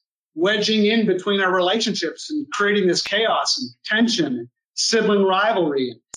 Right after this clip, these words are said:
and no one being able to make sense of it. I mean, we're wealthy now,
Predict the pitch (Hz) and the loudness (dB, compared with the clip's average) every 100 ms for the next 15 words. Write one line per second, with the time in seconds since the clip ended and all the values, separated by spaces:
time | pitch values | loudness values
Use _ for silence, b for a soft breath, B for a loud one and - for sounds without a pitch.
0 | B B 165 190 233 220 202 208 202 196 | B B 2 4 4 2 2 2 2 0
1 | 180 - 220 294 185 - - 175 180 175 | 0 0 0 0 0 -4 -8 -2 -2 -2
2 | _ 165 190 262 220 233 320 302 196 151 | _ -4 0 2 2 2 0 0 0 0
3 | - | -4